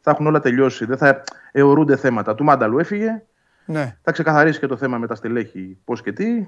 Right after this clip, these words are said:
Speaker 1: και θα μπει η αεκ στην καθημερινότητά της όπως πρέπει να είναι. Έτσι. Αυτό.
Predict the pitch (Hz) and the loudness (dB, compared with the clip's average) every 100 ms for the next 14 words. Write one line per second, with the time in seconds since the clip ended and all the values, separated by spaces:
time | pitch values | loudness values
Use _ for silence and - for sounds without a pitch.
0 | - - 262 240 226 190 170 180 147 190 | -12 -4 0 0 0 -4 -2 2 4 2
1 | - 160 151 139 135 127 143 139 165 165 | -2 -8 -4 -4 -2 -2 -2 0 -2 -2
2 | 151 135 143 120 107 95 85 _ _ _ | -8 -4 -6 -6 -8 -8 -12 _ _ _
3 | - _ _ _ _ _ _ _ _ - | -20 _ _ _ _ _ _ _ _ -20
4 | 113 - | -20 -16